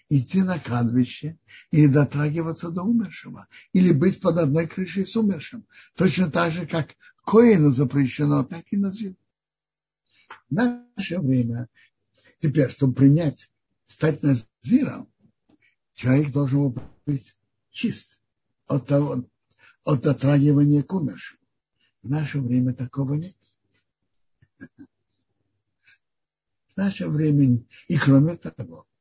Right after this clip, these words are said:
зна-, как было обычно на назире, для чего это делали? Если человек чувствовал, что он затягивается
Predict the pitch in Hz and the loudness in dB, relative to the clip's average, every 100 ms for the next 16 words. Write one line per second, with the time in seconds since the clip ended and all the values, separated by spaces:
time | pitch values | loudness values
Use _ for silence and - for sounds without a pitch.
0 | _ _ _ _ 123 156 156 - _ - | _ _ _ _ 0 0 -2 -8 _ -18
1 | - _ - 170 156 170 151 135 147 - | -18 _ -4 -2 0 2 2 2 0 0
2 | 135 127 117 110 - - 104 120 127 - | 2 4 4 -2 -8 -12 -6 -4 -2 -2
3 | 143 170 147 113 98 - _ _ _ _ | -4 -4 -4 -6 -6 -12 _ _ _ _
4 | - _ 175 185 156 143 151 165 139 - | -20 _ 0 2 0 -2 2 2 0 -6
5 | 165 127 - 90 - - _ - - - | -4 -4 -4 -18 -18 -20 _ -20 -20 0
6 | 147 147 143 147 - 156 143 123 120 113 | 4 4 4 0 -2 0 0 2 0 -2
7 | 107 - 101 | -8 -12 -20